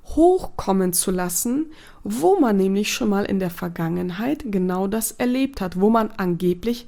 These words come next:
versagt hat. Und ihr kennt das vielleicht früher aus der Kindheit, aus dem Jugendalter, wenn wir das Gefühl, also wenn wir etwas nicht geschafft haben und uns dadurch wie ein Loser, wie eine Versagerin gefühlt haben,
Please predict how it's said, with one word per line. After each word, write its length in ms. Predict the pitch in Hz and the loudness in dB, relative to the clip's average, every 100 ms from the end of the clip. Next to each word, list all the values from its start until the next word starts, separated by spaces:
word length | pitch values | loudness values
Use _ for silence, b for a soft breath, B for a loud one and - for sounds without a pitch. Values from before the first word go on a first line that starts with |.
| - - | -18 -14
versagt 880 | - 247 226 226 254 285 277 - | -6 -4 -4 -4 -4 -4 -8 -8
hat. 300 | 175 170 - - - - - - - B B B B B B B - | -6 -6 -12 -20 -20 -20 -20 -20 -20 B B B B B B B 2
Und 220 | 226 220 | 2 2
ihr 140 | - 240 | -2 -2
kennt 260 | 269 349 | 0 2
das 200 | 294 233 | 2 -2
vielleicht 440 | - 196 220 311 - | -2 0 2 -2 -8
früher 320 | - 220 214 | -2 2 2
aus 180 | 190 - | 2 -2
der 100 | 165 | -4
Kindheit, 600 | - 175 185 240 302 - | -4 -2 -2 -2 -2 -2
aus 140 | 196 | -2
dem 120 | - 185 | 0 0
Jugendalter, 640 | 190 208 240 269 269 208 | 0 -2 -2 -2 0 0
wenn 200 | 202 202 | 0 2
wir 120 | 233 | 0
das 240 | 214 208 - | 0 -4 -4
Gefühl, 520 | 190 - 294 349 330 B B B B | -6 0 4 4 4 B B B B
also 220 | - 202 | 2 4
wenn 180 | 226 254 | 4 4
wir 280 | 233 226 220 b b b | 6 6 4 b b b
etwas 380 | 233 226 208 - | -2 2 -2 4
nicht 340 | 254 339 - - | 4 4 0 -2
geschafft 600 | 240 - 339 339 - - | 0 0 -2 -6 -8 -4
haben 400 | 185 180 233 285 B B B B B | -2 0 0 -2 B B B B B
und 160 | 220 214 | 0 2
uns 280 | 226 214 | 0 -2
dadurch 400 | - 226 220 214 | 2 2 2 0
wie 100 | 220 | 0
ein 160 | 180 190 | 2 2
Loser, 420 | 196 262 262 196 | 2 2 4 2
wie 120 | 196 | 2
eine 180 | 190 190 | -2 -4
Versagerin 800 | 175 196 185 233 269 208 185 180 | -2 -4 2 2 2 0 0 -2
gefühlt 400 | 175 - 185 180 | -2 -4 -4 -2
haben, 260 | 185 214 | -2 0